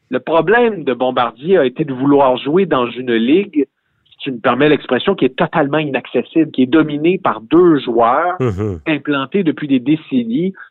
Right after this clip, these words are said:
Speaker 1: qui ont des forces de frappe incroyables. Tu sais, Airbus prend le téléphone, appelle Air Canada et dit à Air Canada, « Écoute, si, euh, tu t'approvisionnes chez Bombardier, », je te donne un exemple totalement fictif de
Speaker 2: Ouais.
Speaker 1: situation, là, mais, euh, «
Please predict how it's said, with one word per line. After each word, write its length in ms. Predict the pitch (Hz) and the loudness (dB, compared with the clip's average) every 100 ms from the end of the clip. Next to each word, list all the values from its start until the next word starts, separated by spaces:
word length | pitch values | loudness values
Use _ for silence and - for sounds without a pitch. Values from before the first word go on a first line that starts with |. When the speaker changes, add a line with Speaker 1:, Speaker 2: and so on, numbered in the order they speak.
| - | -10
Speaker 1:
qui 100 | - | 0
ont 100 | 208 | 2
des 140 | 175 143 | 4 2
forces 320 | - 165 135 | 2 0 0
de 100 | 123 | -6
frappe 440 | - 123 156 165 - _ _ _ 202 | -6 -4 -2 -2 -8 _ _ _ -2
incroyables. 800 | 190 - 127 113 113 165 196 151 _ _ _ | -2 0 -2 0 -2 -4 -8 -12 _ _ _
Tu 100 | 220 | -2
sais, 460 | 220 170 135 127 117 _ - | 2 4 2 0 -4 _ -2
Airbus 360 | 165 139 208 - | -2 0 -2 -2
prend 120 | 170 | -4
le 60 | 147 | -2
téléphone, 480 | 151 135 120 196 170 | 0 0 0 -2 -2
appelle 300 | 127 151 156 | 0 -2 0
Air 240 | 147 127 | -2 -2
Canada 520 | - 131 117 113 185 175 | -2 -2 -2 0 2 2
et 120 | 127 | -2
dit 260 | 113 151 160 | -6 -2 0
à 60 | 123 | 0
Air 120 | - | -4
Canada, « 360 | 127 110 110 180 | -6 -6 -4 -4
Écoute, 260 | 147 190 - _ | -2 -2 -4 _
si, 200 | - 226 | -6 2
euh, 180 | 160 110 101 _ - | 4 2 0 _ -18
tu 100 | - | -2
t'approvisionnes 640 | 135 - 139 117 113 170 | -2 0 -4 -4 -2 -2
chez 140 | - 127 | -2 -4
Bombardier, », 560 | 117 110 104 95 123 170 | -2 -4 -6 -8 -6 -6
je 80 | |
te 60 | - | -4
donne 220 | 113 110 | -4 -2
un 120 | 101 98 | -2 -4
exemple 340 | 90 120 113 | -2 -2 -2
totalement 420 | - - 101 107 | -4 -4 -4 -4
fictif 460 | 110 - - 143 135 | -6 -12 -6 -2 0
de 80 | 117 | 0
Speaker 2:
Ouais. 180 | 127 127 | -2 0
Speaker 1:
situation, 400 | 107 180 - 202 | 0 0 -2 -2
là, 80 | 120 | -4
mais, 800 | 101 - - - _ _ - 131 | -6 -10 -20 -20 _ _ -4 0
euh, « 280 | 139 127 | 2 2